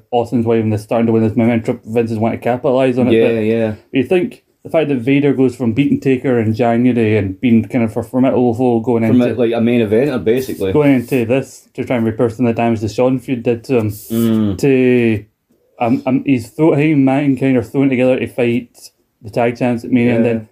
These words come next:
Speaker 1: the only time he gets a two-view title shot against Undertaker, taking that feud, is just because, like, the other guy couldn't do it.
Speaker 2: Yeah.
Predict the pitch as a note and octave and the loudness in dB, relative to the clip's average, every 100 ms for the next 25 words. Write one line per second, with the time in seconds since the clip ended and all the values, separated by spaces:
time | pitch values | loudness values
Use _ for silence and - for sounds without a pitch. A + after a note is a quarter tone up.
0 | - C#3+ C3+ C3 B2 A#2 A#2+ A#2 - C3 | -8 -2 0 2 2 2 -2 -6 -4 0
1 | C3 B2 B2 A2+ A#2+ B2 B2 A#2 A2 G2 | 2 2 2 0 -2 0 2 2 0 -4
2 | - - B2 A#2 A#2+ A2+ A#2+ A2+ A#2 A2+ | -14 -4 0 0 0 0 0 0 0 0
3 | A#2 B2 A2+ A#2 B2 - C3 A2 - _ | 0 0 0 0 -2 -4 -6 -6 -14 _
4 | _ - A#2+ B2+ - B2 A#2+ A2 A2+ A2 | _ -8 -6 -4 -6 -4 -4 -2 0 0
5 | C3+ A#2 B2 B2+ B2+ B2+ A2+ G#2+ G#2 - | 0 0 2 0 0 0 0 -2 -4 -10
6 | _ - A#2+ A#2+ A#2+ C3 C3+ A#2 A2 A2 | _ -6 0 0 2 0 0 0 0 2
7 | G#2+ | 0